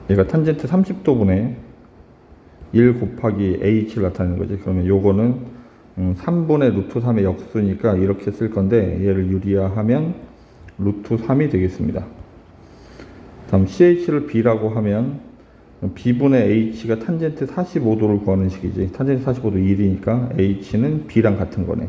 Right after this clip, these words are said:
그럼 여기 곱하기 일. 음, 그러면 우리는 얘랑 얘랑 두 개 더하니까 얘랑 얘랑 더하는 거야. 루트 삼 H랑 H랑 더하면 H로 묶으면 루트 삼 플러스 일이 되겠죠.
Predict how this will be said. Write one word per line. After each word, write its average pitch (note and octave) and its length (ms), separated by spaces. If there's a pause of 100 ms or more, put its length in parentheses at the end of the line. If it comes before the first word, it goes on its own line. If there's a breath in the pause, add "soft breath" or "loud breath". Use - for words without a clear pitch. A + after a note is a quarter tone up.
그럼 F#2+ 140
여기 F#2 80
곱하기 F#2+ 400
일. F2 260 (1800)
음, - 320
그러면 G#2+ 480 (560 loud breath)
우리는 G#2+ 260
얘랑 B2 300
얘랑 A2 240
두 G2+ 100
개 G#2+ 80
더하니까 G2+ 380
얘랑 G2+ 420
얘랑 F#2+ 220
더하는 F#2+ 300
거야. F2+ 220 (220)
루트 G2 340
삼 G#2+ 220
H랑 A2 840
H랑 G#2 560
더하면 G2 340
H로 G2 360
묶으면 F#2+ 440
루트 G#2 240
삼 G2+ 220
플러스 - 240
일이 G2 240
되겠죠. F2+ 420